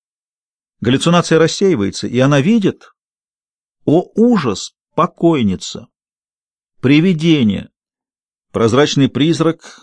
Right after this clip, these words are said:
за завесой поднимающегося от воды пара наставляет на неё пистолет. «Добрый вечер», произносит Кристина, а Каллас поёт: «Это женщина! Чего она от меня хочет?»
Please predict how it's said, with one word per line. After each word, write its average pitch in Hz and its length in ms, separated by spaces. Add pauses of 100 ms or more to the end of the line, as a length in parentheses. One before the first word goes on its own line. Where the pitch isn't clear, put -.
(120)
за 117 140
завесой 139 440
поднимающегося 120 880
от 110 80
воды 117 220
пара 107 360
наставляет 120 640
на 110 60
неё 113 180
пистолет. 107 560 (1120)
«Добрый 160 500
вечер», 107 380
произносит 104 560
Кристина, 127 440
а 123 160
Каллас 156 540
поёт: 139 440 (180)
«Это 170 520
женщина! 170 960
Чего 147 460
она 160 240
от 147 80
меня 156 300
хочет?» 190 560